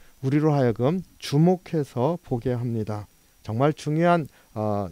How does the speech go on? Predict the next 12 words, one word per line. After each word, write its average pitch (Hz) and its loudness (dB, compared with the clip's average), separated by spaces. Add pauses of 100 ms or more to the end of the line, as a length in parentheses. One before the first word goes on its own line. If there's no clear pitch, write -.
(380)
사역자들이었던 151 0
것이지요. 131 -4 (800)
정말로 151 2
신실하게 190 2 (320)
주님께 123 -2 (220)
헌신하면서 160 -2 (880)
변화된 190 4
삶을, 143 2 (320)
어, 98 -6
진정으로 127 0
보여준 143 0
사람들이 123 0